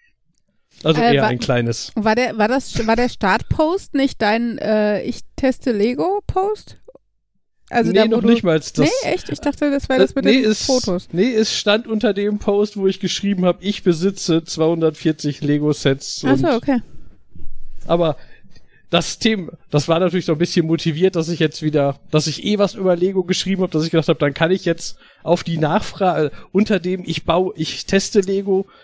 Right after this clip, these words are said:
Speaker 1: da standen halt Kommentare drunter, "Wie viel Lego hast denn du? Wo steht denn das?" Und dann hab
Speaker 2: Mhm.
Speaker 1: ich gedacht, dann kann ich ja mal Statistiken machen.
Speaker 2: Ja, ganz witzig.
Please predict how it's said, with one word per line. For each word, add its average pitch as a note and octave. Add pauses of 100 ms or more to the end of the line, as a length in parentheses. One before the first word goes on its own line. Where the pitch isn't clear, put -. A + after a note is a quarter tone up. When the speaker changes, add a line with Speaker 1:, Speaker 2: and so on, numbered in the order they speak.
(100)
Speaker 1:
da D#3+
standen F3
halt D#3+
Kommentare E3+
drunter, E3
"Wie C#3+
viel C3
Lego C3
hast E3
denn F3
du? F3
Wo C3
steht D3+
denn D#3+
das?" D3+ (360)
Und -
dann D3+
hab -
Speaker 2:
Mhm. -
Speaker 1:
ich G3+
gedacht, D3+
dann C#3+
kann D#3
ich E3
ja E3
mal D3
Statistiken E3
machen. B2+ (160)
Speaker 2:
Ja, A3+
ganz G#3+
witzig. -